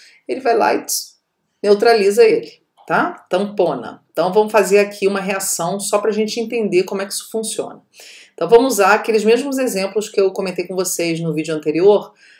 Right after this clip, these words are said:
quando a gente falou de res-, a respeito do conceito ácido e base, tá? Então, vamos pegar aqui o exemplo do ácido clorídrico, que é um ácido forte,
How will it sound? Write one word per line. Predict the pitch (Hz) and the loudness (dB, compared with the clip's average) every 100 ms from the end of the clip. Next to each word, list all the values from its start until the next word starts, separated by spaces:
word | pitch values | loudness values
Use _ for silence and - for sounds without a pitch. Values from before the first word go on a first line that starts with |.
| _ | _
quando | - 170 | -8 -2
a | |
gente | 180 185 | -2 0
falou | - 190 190 | 2 4 2
de | 185 | 0
res-, | 185 - - - - | -2 -4 -8 -16 -6
a | - | -4
respeito | 175 175 185 180 | -4 -2 -2 -2
do | 190 | -4
conceito | 190 214 202 - 185 202 226 | -4 -2 -2 0 0 0 2
ácido | 170 165 208 - 226 208 220 - | 2 2 -2 -2 -2 -2 -4 -4
e | 208 | -4
base, | 165 131 - - - - | -2 -4 -8 -12 -16 -4
tá? | 170 226 339 - - - - - _ _ _ _ | 0 0 -2 -12 -20 -20 -20 -20 _ _ _ _
Então, | - 165 | -2 0
vamos | 185 | 4
pegar | 202 190 190 | 4 6 4
aqui | 190 196 | 4 2
o | |
exemplo | 185 160 180 180 | 4 2 -2 -4
do | 175 175 | 0 2
ácido | 156 156 190 | 2 0 2
clorídrico, | 226 233 220 202 196 311 302 392 480 - | 8 10 8 2 0 -2 4 4 4 -2
que | - | -4
é | |
um | 151 | -4
ácido | 131 127 151 | -4 -4 -6
forte, | - - 151 185 - - - | -4 0 2 2 -2 -8 0